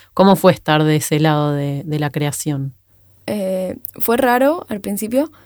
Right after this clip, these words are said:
Speaker 2: pero es algo súper gratificante, porque la tecnología tiene algo genial, que es que cuando no funciona se ve, pero cuando funciona también se ve. Entonces, empezar de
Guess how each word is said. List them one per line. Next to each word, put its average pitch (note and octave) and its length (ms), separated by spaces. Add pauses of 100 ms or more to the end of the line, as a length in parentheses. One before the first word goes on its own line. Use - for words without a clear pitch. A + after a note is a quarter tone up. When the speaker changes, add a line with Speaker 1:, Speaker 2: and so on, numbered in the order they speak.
(240)
Speaker 2:
pero A3 160
es A#3+ 120
algo C4 180
súper B3+ 320
gratificante, F#3+ 920
porque F#3+ 400
la G3 160
tecnología G#3 500
tiene A3+ 220
algo A3+ 120
genial, G#3 540
que F#3+ 220
es G3 80
que F#3 500 (180)
cuando G3 360
no A3 100
funciona C#4 540
se - 160
ve, G#3 240
pero G#3 160
cuando F#3+ 220
funciona A3+ 360
también G3+ 300
se F#3 100
ve. E3+ 200 (520)
Entonces, F#3+ 560
empezar G3+ 500
de G#3+ 380